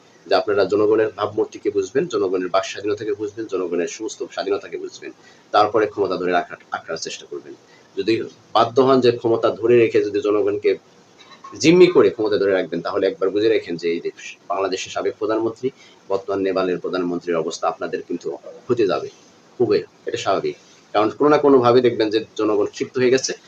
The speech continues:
আর সেই জনগণের কাছে আপনারা বাধ্য হবেন পদত্যাগ করতে এবং দেশ ত্যাগ পদত্যাগে।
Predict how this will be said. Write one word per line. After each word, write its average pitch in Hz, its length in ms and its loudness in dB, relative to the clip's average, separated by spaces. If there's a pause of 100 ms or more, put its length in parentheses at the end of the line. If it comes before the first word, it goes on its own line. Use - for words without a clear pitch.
(140)
আর - 120 -10
সেই 104 180 2
জনগণের 120 380 4
কাছে 110 200 -4
আপনারা 101 200 -2 (120)
বাধ্য 95 180 -2 (100)
হবেন 101 240 -2
পদত্যাগ 98 340 -4
করতে - 200 -4
এবং 98 160 -4
দেশ 85 160 -2
ত্যাগ 82 120 -8 (100)
পদত্যাগে। 71 400 -8